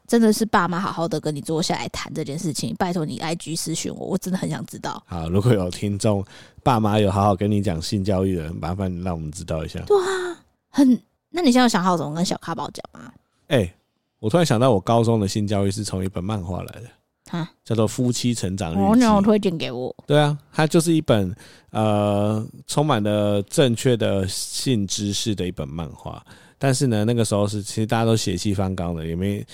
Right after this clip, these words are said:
Speaker 2: 就是大家看，你把它当 A 漫看，有几页还会黏黏的，不是？
Speaker 1: 耶。
Speaker 2: <laughs> 但是
Speaker 1: 耶。
Speaker 2: 那时候也是得到了蛮多正确的性观念的。
Speaker 1: 是哦。
Speaker 2: 对啊。
Speaker 1: 这为什么？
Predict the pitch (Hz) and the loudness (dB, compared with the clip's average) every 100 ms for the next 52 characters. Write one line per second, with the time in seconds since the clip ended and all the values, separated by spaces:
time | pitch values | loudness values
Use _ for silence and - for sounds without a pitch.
0 | - - - 139 151 _ _ _ _ - | -20 -6 0 0 0 _ _ _ _ -2
1 | 135 135 - 120 101 95 98 101 113 104 | 0 0 0 0 0 0 -2 -2 -2 -2
2 | 101 92 87 - 90 92 107 113 117 95 | -2 -2 -4 -6 -8 -8 -2 0 0 2
3 | 110 98 98 95 85 92 82 76 80 170 | 2 2 0 -2 -2 -4 -6 -8 -6 -2
4 | 214 226 220 220 - - 147 123 131 135 | 2 4 6 4 2 0 2 2 -2 -6
5 | - - 208 143 139 - _ 151 131 131 | -10 -4 4 6 6 2 _ -2 2 2
6 | 98 92 117 117 _ - _ _ 113 110 | 0 0 -2 -2 _ -20 _ _ 0 2
7 | 123 113 104 95 98 104 104 104 113 _ | 4 4 0 -2 0 0 0 -2 -8 _
8 | - 123 98 113 98 92 110 85 85 78 | -2 -2 0 -2 0 -2 -4 -4 -8 -8
9 | 82 - 123 _ - 208 131 - - 107 | -10 -12 -18 _ -6 -4 -4 -8 -8 -6
10 | 107 117 _ _ _ _ - 240 220 196 | -6 -8 _ _ _ _ 0 4 6 4
11 | - | -2